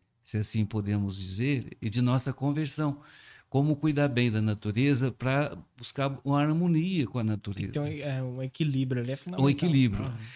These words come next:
Speaker 1: Então, assim também é um destempero que nós estamos vivendo no clima. Você vê chuva, Petrópolis agora,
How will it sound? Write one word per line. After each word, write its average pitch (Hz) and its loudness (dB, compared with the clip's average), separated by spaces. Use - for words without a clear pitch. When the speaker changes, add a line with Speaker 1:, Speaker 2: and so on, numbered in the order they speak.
Speaker 1:
Então, 131 2
assim 147 2
também 147 4
é 147 6
um - 4
destempero 156 2
que - -4
nós 135 2
estamos 139 0
vivendo 139 2
no 160 0
clima. 143 0
Você 120 -6
vê 123 0
chuva, 117 -2
Petrópolis 117 0
agora, 127 -2